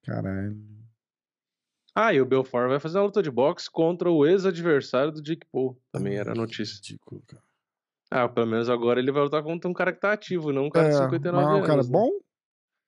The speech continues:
Speaker 2: É, ele só perdeu uma vez, né? E tem dez, do-, dez, doze vitórias, sei lá. Ele é
Speaker 1: E
Speaker 2: filho de um cara que foi campeão mundial,
Speaker 1: e
Speaker 2: inclusive,
Speaker 1: quantos
Speaker 2: peso
Speaker 1: anos
Speaker 2: pesado.
Speaker 1: a menos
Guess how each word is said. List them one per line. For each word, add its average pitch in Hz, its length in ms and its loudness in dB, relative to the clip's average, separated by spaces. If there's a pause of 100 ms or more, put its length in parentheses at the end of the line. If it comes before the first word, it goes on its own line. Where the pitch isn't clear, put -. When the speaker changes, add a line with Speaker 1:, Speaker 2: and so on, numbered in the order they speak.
(360)
Speaker 2:
É, 139 300 2
ele 101 100 -2
só - 100 -8
perdeu 110 300 0
uma 139 160 -2
vez, 147 300 -2
né? 123 180 -8 (720)
E 104 100 -4
tem 113 260 2
dez, 110 580 -8 (680)
do-, 110 260 0
dez, 127 380 0
doze 117 260 0
vitórias, 107 340 -2
sei - 120 -8
lá. 104 120 -2
Ele 147 120 6
é - 20 6
Speaker 1:
E 151 40 4
Speaker 2:
filho 196 240 2
de 208 80 0
um 220 160 4
cara 190 240 0
que 190 60 -16
foi 196 100 0
campeão 196 380 -2
mundial, 202 300 -2
Speaker 1:
e 151 40 4
Speaker 2:
inclusive, 135 280 4
Speaker 1:
quantos 175 380 2
Speaker 2:
peso 151 100 4
Speaker 1:
anos 147 140 2
Speaker 2:
pesado. 135 300 4
Speaker 1:
a 127 40 2
menos 127 580 -2